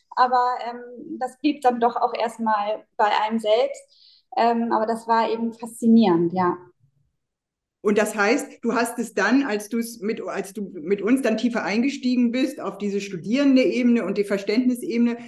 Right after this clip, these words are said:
Speaker 2: du hattest es ja auch gleich irgendwie angewandt mit deinen Patienten, ne? Du hattest die Möglichkeit, als Krankengymnastin das auch an deine Patienten weiterzugeben. Das erinnere ich doch richtig, oder?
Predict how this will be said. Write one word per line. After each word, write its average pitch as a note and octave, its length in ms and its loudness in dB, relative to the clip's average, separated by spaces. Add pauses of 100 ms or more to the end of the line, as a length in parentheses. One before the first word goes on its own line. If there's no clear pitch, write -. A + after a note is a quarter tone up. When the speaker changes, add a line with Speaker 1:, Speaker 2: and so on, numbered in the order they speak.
(120)
Speaker 2:
du A#3 100 -2
hattest A#3 300 -6
es A#3 100 -8
ja A3 160 -4
auch G3+ 220 -8
gleich E3 240 -4 (180)
irgendwie A#3 580 0
angewandt A3+ 600 0
mit G#3 120 -4
deinen G3+ 200 -4
Patienten, F#3 560 0
ne? G#3 100 2
Du B3+ 120 2
hattest D4+ 260 -6 (600)
die - 40 -20
Möglichkeit, G3+ 320 0
als F#3 200 -8
Krankengymnastin G#3 800 -2
das G3 180 -2
auch G3 200 -4
an G3 160 -4
deine G3 200 -2
Patienten A3+ 460 0
weiterzugeben. D3 840 -4
Das F3+ 120 -2
erinnere A3 300 0
ich A3+ 100 -4
doch A#3+ 140 0
richtig, G3+ 440 0
oder? F#3+ 420 -2